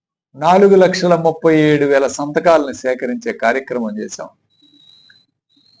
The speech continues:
ఈ కార్యక్రమాన్ని దిగ్విజయంగా, అట్లానే రాష్ట్ర వ్యాప్తంగా కూడా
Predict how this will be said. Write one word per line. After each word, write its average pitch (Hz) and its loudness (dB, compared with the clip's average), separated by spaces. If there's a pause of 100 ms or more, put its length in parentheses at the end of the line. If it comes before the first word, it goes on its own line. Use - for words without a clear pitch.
(120)
ఈ 160 0
కార్యక్రమాన్ని 175 4 (360)
దిగ్విజయంగా, 175 4 (260)
అట్లానే 214 2 (3250)
రాష్ట్ర 185 2
వ్యాప్తంగా 220 4
కూడా 143 0